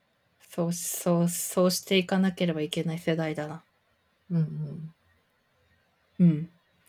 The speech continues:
Speaker 1: まあ、コップ運ぶときに男に渡してもいいしね、半分。「一緒に行こう」っつって。
Speaker 2: また指示を出せばいいのかもね。確かに。それで言うと、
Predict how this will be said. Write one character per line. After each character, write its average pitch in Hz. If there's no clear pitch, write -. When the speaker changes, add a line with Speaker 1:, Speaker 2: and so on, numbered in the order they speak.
Speaker 1:
ま 220
あ、 165
コ 208
ッ -
プ 220
運 214
ぶ 220
と 254
き 220
に 165
男 190
に 202
渡 170
し -
て 220
も 170
い 180
い -
し 180
ね、 151
半 147
分。 147
「一 196
緒 220
に 226
行 233
こ 233
う」 -
っ -
つ -
っ -
て。 -
Speaker 2:
ま 185
た 180
指 392
示 339
を 165
出 160
せ 165
ば 139
い -
い 160
の 160
か -
も 165
ね。 247
確 160
か -
に。 -
そ 214
れ 226
で 240
言 208
う -
と、 143